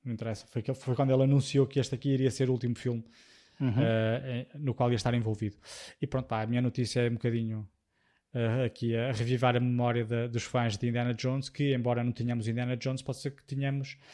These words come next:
Speaker 1: aventuras similares, eh, do seu mentor.
Speaker 2: A Disney já nos mostrou que é capaz de fazer, hum, muito
Speaker 1: Spin-offs.
Speaker 2: conteúdo,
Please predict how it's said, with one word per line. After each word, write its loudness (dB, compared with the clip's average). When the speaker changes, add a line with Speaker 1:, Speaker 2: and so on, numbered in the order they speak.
Speaker 1:
aventuras 2
similares, 0
eh, -2
do -4
seu 6
mentor. -2
Speaker 2:
A 2
Disney 4
já 2
nos 4
mostrou 6
que -2
é 4
capaz 2
de 4
fazer, 2
hum, -4
muito 8
Speaker 1:
Spin-offs. 2
Speaker 2:
conteúdo, 4